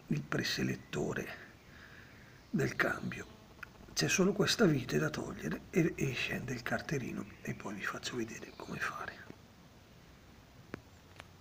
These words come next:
Allora, praticamente un dadino dell'otto, svitate tutto e scende, e scende, niente di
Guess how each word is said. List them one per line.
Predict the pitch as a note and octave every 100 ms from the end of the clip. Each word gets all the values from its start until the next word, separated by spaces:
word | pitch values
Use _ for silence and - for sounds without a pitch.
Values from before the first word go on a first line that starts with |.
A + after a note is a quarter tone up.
| - - -
Allora, | - C#3+ A#2+ A2+ - - - -
praticamente | - C#3 C#3 C3+ C3+ C3+ C#3+
un | C#3
dadino | C#3+ C#3+ D3
dell'otto, | D3+ F#3 E3+ - - G#3+
svitate | C#3+ C#3+ C#3+ C#3+ C3
tutto | E3+ - - - - - -
e | -
scende, | - - - -
e | - -
scende, | - C3+ C#3+
niente | C#3+ - C#3+ C#3
di | C3 C3